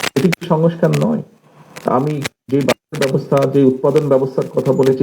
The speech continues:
সেটি কি সংস্কার নয়? শুধু একজন ব্যক্তি দুই প্রধানমন্ত্রী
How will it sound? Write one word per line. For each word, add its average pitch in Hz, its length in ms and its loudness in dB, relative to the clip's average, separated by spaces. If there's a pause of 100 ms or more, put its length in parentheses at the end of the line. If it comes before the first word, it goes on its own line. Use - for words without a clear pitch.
সেটি 143 240 2
কি 151 60 0 (120)
সংস্কার - 380 -4 (100)
নয়? - 140 -12 (560)
শুধু - 160 0 (540)
একজন 147 220 -2
ব্যক্তি - 280 -14 (500)
দুই 127 180 2
প্রধানমন্ত্রী - 1040 -8